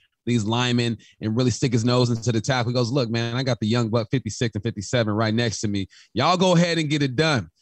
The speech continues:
All right, speaking of young bucks, Darrell Taylor and Rasheem Green. Darrell Taylor had two tackles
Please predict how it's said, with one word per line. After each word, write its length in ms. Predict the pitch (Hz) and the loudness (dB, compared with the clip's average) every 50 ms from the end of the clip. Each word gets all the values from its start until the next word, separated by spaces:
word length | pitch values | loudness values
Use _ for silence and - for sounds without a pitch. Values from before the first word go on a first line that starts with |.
| _ _ _ _ - | _ _ _ _ -2
All 120 | - 131 | 0 2
right, 220 | 143 143 123 107 - | 2 2 0 -4 -8
speaking 540 | - - - - 196 208 156 170 156 135 | -12 -10 -2 -2 -2 0 0 0 0 2
of 260 | 127 120 107 104 104 101 - | 2 2 0 -2 -4 -6 -4
young 340 | 120 117 123 120 113 107 92 | 0 0 2 2 2 0 0
bucks, 240 | 117 117 104 95 | 0 -2 -2 -2
Darrell 240 | 98 120 151 156 151 | -2 0 2 2 2
Taylor 340 | 135 - 151 147 143 147 143 | 2 2 0 2 2 2 0
and 180 | 131 131 120 113 | 0 0 0 0
Rasheem 540 | 110 107 - - - 147 143 143 143 139 120 | 0 -2 -2 -2 -2 -2 0 0 0 -2 -2
Green. 380 | 110 127 135 135 127 110 98 | 0 0 2 2 2 0 0
Darrell 220 | 90 123 139 139 131 | 0 2 2 2 2
Taylor 240 | - 147 139 135 120 | 0 0 0 0 0
had 180 | 117 110 95 | -2 -2 -4
two 200 | - - 175 175 | -2 -2 -2 0
tackles 600 | 139 - 147 135 123 117 - 113 98 92 - - | 0 -2 -2 -2 -2 -4 -4 -4 -4 -4 -6 -10